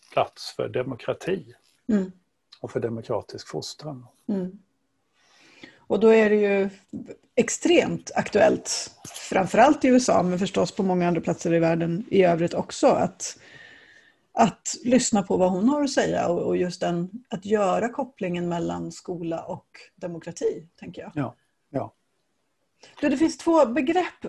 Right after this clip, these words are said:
Speaker 2: som, som, ehm, eh, Diane Ravitch använder sig av, eller som finns med i ert samtal, eh, som jag behövde liksom skaffa mig koll på, eh, för att, för att hänga med i, i vissa diskussioner.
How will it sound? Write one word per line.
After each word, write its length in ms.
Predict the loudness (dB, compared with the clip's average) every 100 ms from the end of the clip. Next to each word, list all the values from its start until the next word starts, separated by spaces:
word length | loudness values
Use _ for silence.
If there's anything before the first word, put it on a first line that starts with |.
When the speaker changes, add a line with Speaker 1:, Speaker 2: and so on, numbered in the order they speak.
| -12
Speaker 2:
som, 420 | -2 2 2 0 -4
som, 460 | -4 -2 0 0
ehm, 460 | -2 -2 -4 -4 -8 _ _ _ -20 -10
eh, 280 | -8 -6
Diane 440 | -4 -4 -4 0 0
Ravitch 400 | 0 -2 -8 -14 -14 -14 -4
använder 520 | 0 2 0 -2 -2
sig 200 | -2 0
av, 180 | 0 0
eller 140 | -2
som 200 | -6 -10
finns 280 | -8 -8 -8
med 280 | -8 -4 -2
i 160 | -2 -2
ert 140 | -4
samtal, 840 | -6 -6 -6 -8 -4 -2 -2 -4 -10 -20 -20 _ -10
eh, 380 | -6 -4 -4
som 300 | -4 -2 0
jag 320 | 6 8 8 8
behövde 480 | 4 4 2 2
liksom 260 | 2 0 -2
skaffa 320 | -2 -4 -2
mig 160 | -2 0
koll 300 | 0 0 0
på, 380 | -2 0 0 -2 _ -8
eh, 160 | -4 -4 -6
för 280 | -10 0 4
att, 240 | 4 4
för 140 | 0
att 340 | 4 6 4 0
hänga 300 | 0 2 4
med 480 | 4 6 4 2 -2
i, 320 | -2 0 0
i 40 |
vissa 500 | -2 -2 0 0 -2
diskussioner. 920 | -4 -4 -4 -4 -4 -4 -2 -2 -4